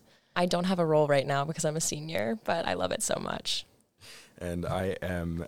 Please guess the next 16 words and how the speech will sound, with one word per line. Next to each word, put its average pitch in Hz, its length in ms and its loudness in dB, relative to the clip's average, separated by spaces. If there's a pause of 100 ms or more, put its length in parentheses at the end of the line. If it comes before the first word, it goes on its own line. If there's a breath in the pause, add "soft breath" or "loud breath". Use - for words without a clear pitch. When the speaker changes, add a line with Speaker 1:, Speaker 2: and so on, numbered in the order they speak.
Speaker 2:
uh, 78 360 -12 (400)
brother 90 240 -4
of 85 60 -4
the 85 100 -4
Kappa 85 260 -2
Alpha 85 280 -4
Order. 107 480 0
It's - 200 -6
a 80 160 -6
social 92 340 -2
fraternity. 87 640 -2
I 82 200 -6
served 85 400 -4
as 82 220 -8
the 85 120 -6
president 92 560 -2